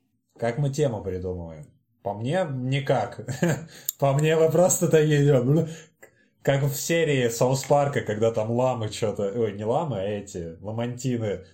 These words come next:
плавали и такие шарики че-то подкидывали, и так, типа, гриффины писались.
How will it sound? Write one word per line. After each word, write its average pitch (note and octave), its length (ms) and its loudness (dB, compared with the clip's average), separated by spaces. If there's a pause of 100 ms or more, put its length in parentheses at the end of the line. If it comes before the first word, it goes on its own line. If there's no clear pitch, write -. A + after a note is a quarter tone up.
(120)
плавали A#2 640 0
и F#2+ 300 -6
такие A2 420 -6
шарики G#2 520 -6
че-то F#2 340 -16
подкидывали, G#2+ 680 -8
и G2 60 -14
так, G#2 260 -8 (180)
типа, G#2+ 220 -16
гриффины G#2+ 420 -8
писались. G2+ 560 -12